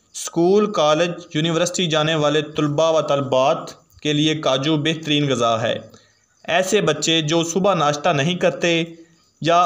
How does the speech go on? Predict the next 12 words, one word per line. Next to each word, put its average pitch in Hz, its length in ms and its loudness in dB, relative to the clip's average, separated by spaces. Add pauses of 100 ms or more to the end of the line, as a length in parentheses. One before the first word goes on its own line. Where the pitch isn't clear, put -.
(120)
उन्हें 185 560 0
भूख 170 260 2
नहीं 175 240 2
लगती 131 380 0 (420)
या 160 140 2
वक़्त 147 380 -2
की 196 100 0
किल्लत 180 380 0
होती 139 340 0
है, 127 200 0 (560)
तो 165 100 0
वो 180 160 2